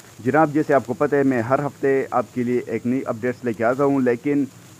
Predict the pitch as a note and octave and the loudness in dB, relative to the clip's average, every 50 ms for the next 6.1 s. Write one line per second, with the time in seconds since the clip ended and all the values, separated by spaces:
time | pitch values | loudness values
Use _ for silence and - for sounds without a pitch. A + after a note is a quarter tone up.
0 | - - D#3 C#3+ C#3+ C#3 - - E3 D#3 - D#3+ E3 E3 - C#3+ D#3 C#3 D3 D3 | -4 0 2 2 2 2 2 0 0 0 0 0 0 0 2 0 0 0 2 2
1 | D3 D3 D3 C#3+ - D3+ D3 C#3 C#3 C3+ C3 C3 C3 - C#3+ D3+ D#3 D#3 D3+ C#3 | 2 2 2 0 2 2 2 2 2 0 0 -2 -2 0 0 2 4 4 4 4
2 | D3 C#3+ C#3+ C#3+ C#3 C3 C3+ C3+ B2 B2+ B2 A#2 B2+ C3 A#2+ - - C3+ C3 - | 4 2 2 2 2 2 0 0 0 -2 -2 0 -2 -2 -2 -4 -4 -4 -2 0
3 | B2+ B2+ C3 C3 B2+ B2+ A#2+ - - A2+ A#2+ A2+ A2+ A2+ A2+ A2+ A2+ A2 B2 B2+ | 0 2 2 2 2 0 -2 -4 -4 -2 2 2 4 4 4 2 2 2 2 2
4 | B2+ B2+ B2+ A#2+ G#2 A#2 B2 B2+ B2+ B2+ B2+ A#2 G#2 - A#2 A2 A2 A2 - - | 4 2 2 2 2 2 2 4 4 4 2 0 0 -2 0 0 0 0 -2 -4
5 | - A#2+ A2 C3 C3+ D3 D3+ C3 C#3+ C#3+ B2+ C3 C3+ - C3 B2 - B2+ A#2+ A#2 | -10 -6 -2 0 2 2 2 2 2 -2 -2 -2 0 0 0 2 2 2 2 0
6 | A2 | 0